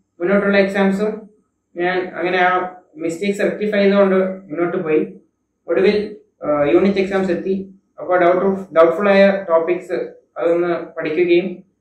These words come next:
പിന്നെ അറിയാവുന്ന ടോപ്പിക്സ് റിവൈസ് ചെയ്തും കൊണ്ടായിരുന്നു എൻ്റെ പഠന രീതി.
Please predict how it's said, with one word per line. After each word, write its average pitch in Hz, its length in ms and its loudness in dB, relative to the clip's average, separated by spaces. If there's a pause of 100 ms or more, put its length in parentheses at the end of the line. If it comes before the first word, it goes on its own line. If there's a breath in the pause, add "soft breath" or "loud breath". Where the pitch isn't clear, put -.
(140)
പിന്നെ 175 160 -2
അറിയാവുന്ന 202 440 2
ടോപ്പിക്സ് 190 300 2
റിവൈസ് 190 280 2
ചെയ്തും 190 220 4
കൊണ്ടായിരുന്നു 175 600 0
എൻ്റെ 165 140 -2
പഠന 165 200 2
രീതി. 165 560 -4